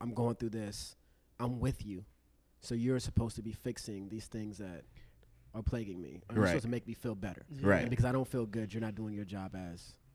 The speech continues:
Speaker 2: As a man.
Speaker 1: Right.
Speaker 3: See, I love that. I love that 'cause I feel like I've had situations like that with,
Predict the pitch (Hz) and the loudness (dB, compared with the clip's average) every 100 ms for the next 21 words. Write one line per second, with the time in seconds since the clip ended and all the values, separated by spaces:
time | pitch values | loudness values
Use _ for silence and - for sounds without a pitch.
0 | - 92 90 78 - - - - 120 104 | 2 2 2 0 -4 -12 -20 0 2 2
1 | - - - - - - - 196 160 - | -2 -12 -20 -20 -6 -4 0 2 2 -2
2 | - 170 180 160 151 123 - - - 175 | 4 6 8 6 4 0 -8 -12 2 4
3 | 175 202 202 196 - 151 165 147 156 151 | 8 6 6 0 -2 -2 0 0 2 -2
4 | - 143 147 139 143 139 131 127 - 131 | -4 -6 -6 -6 -4 -6 -4 -4 0 -2
5 | 123 127 127 120 | 0 0 0 -2